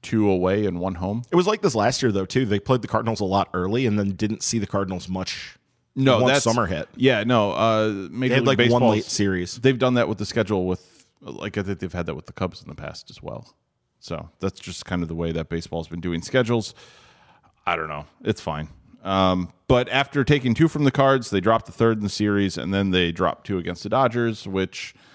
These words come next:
Speaker 1: I think got everybody kind of worried.
Speaker 2: Yeah, I mean, especially losing that game when Hader comes in and, and shuts down Bellinger in one of the at-bats of the season so far, uh, with the bases loaded, two outs in the seventh.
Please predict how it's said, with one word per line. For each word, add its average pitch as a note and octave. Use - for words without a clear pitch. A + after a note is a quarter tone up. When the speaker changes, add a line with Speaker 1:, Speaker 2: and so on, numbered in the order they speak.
Speaker 1:
I F#2
think F2+
got E2+
everybody E2
kind F#2
of E2
worried. G#2+
Speaker 2:
Yeah, D3+
I C#3+
mean, D3
especially C#3+
losing C3
that A#2
game G#2+
when F#2+
Hader C#3+
comes B2
in G#2+
and, F#2+
and F#2+
shuts -
down G2
Bellinger F2+
in A#2
one B2+
of G#2
the B2
at-bats G2+
of G2
the F2
season G#2
so E2+
far, E2
uh, F#2+
with A2+
the G#2+
bases A2
loaded, G2
two G#2+
outs F#2
in G#2
the F#2
seventh. G2